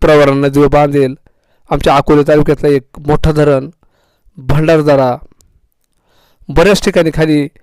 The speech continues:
या भंडारदरा धरणाचं पाणी जात आहे. बऱ्याच शेतकऱ्यांनी या पाण्यापासून,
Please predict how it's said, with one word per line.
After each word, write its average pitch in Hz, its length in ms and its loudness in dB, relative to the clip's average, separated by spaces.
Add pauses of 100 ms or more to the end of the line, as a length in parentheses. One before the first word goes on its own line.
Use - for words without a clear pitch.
(320)
या 147 80 0
भंडारदरा 165 480 2
धरणाचं 151 300 0
पाणी 135 280 -2
जात 135 200 0
आहे. 127 200 0 (460)
बऱ्याच 180 320 0
शेतकऱ्यांनी 147 680 0 (1300)
या 151 140 4
पाण्यापासून, 147 760 0